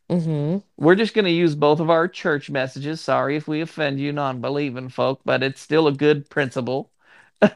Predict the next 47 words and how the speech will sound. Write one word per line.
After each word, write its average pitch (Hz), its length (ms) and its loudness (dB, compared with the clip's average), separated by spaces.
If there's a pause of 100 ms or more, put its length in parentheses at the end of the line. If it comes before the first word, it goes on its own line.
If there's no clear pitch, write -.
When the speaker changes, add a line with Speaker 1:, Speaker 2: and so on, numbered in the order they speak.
(380)
Speaker 1:
Yeah. 170 180 6
Speaker 2:
Letting 175 380 6
go 208 200 2
of 202 120 -4
your 214 120 -2
baggage 165 760 -4
and 139 220 -6
not 139 220 -6
holding 147 340 -6
on 131 200 -6
to 131 160 -6
offense. - 680 -10 (280)
Speaker 1:
Mm-hmm. 165 140 -2
Speaker 2:
Those 180 300 8
two 196 260 6
things 160 480 0 (100)
are 131 180 6
a 127 60 2
blessing 135 540 -2
to 127 120 -8
you 117 160 -2
regardless 113 600 -6
of 123 60 -12
what 113 200 -8
your - 60 -16
faith 104 320 -8
is. 50 320 -16 (460)
Speaker 1:
Yeah. 151 300 -2 (540)
Speaker 2:
It 131 140 0
frees 156 440 4
you 139 220 4
up. 110 340 -4
And 135 160 0
it's 135 160 -4
like, 127 440 2 (1500)
and 139 160 4
then 139 120 2
if 139 160 0
you 143 140 6
add 135 200 6
in 139 200 -4
what 135 200 -8
Tony 147 360 -6
was 131 200 -10
saying 123 320 -6
about 131 360 -2
the, 120 380 -6